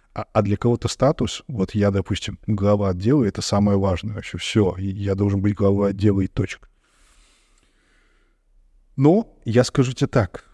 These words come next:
ни мой случай, ни твой случай, это не хорошо, ни плохо, это просто так есть. И если бы не было таких, как я,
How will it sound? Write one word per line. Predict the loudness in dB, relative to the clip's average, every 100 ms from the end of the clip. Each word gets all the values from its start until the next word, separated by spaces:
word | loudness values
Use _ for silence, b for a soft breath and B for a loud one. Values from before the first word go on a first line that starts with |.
| -14
ни | -4 2 4
мой | 4 2
случай, | 0 -2 -2 2
ни | 4 4
твой | 2 0 0
случай, | 0 0 2 2
это | 2 2
не | 4 2
хорошо, | 2 2 0 4
ни | 2
плохо, | 2 0 -2 -2
это | -4 -4 -8 _
просто | 0 0 0 -6
так | -10 -10 -2
есть. | 0 0 -8 -20 _
И | -2
если | 0 0 0
бы | 2 4 2 0 _
не | 2 4
было | 4 2 0
таких, | -2 -2 -4
как | -2 -6 0
я, | 2 2